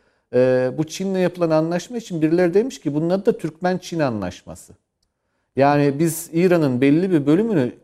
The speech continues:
e, belki tamamını Çin'e kaybediyoruz. Yani İran'da da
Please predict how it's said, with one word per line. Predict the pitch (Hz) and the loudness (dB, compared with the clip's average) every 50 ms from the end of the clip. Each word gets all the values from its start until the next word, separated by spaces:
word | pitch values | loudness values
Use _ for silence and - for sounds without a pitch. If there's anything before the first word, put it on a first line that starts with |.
| _ - | _ 0
e, | 139 131 127 127 123 123 123 | 2 2 4 2 0 2 2
belki | 143 147 156 151 - - | 2 2 2 -2 -6 -8
tamamını | - - 139 156 180 180 165 147 120 117 131 175 226 254 - | -2 0 0 2 4 2 2 2 2 0 -4 -6 -8 -10 -10
Çin'e | - - 131 127 135 135 - | -10 -8 -6 -4 -4 -4 -4
kaybediyoruz. | 117 98 90 87 - 87 82 - 82 76 - - - _ _ _ _ _ _ _ _ | -4 -4 -4 -4 -6 -10 -14 -14 -16 -18 -18 -20 -20 _ _ _ _ _ _ _ _
Yani | 104 104 110 - - | -2 0 0 -2 -2
İran'da | 139 131 156 160 165 160 156 165 170 202 220 220 | 2 4 4 6 6 4 2 2 2 0 2 4
da | 202 135 110 - | 4 2 2 0